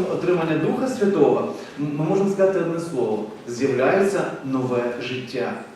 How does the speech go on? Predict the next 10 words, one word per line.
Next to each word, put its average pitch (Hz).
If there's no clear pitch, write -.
З'являється 226
нове 214
життя, 202
яке-, 208
якого 202
людина 175
раніше 185
ніколи 170
не 180
мала. 156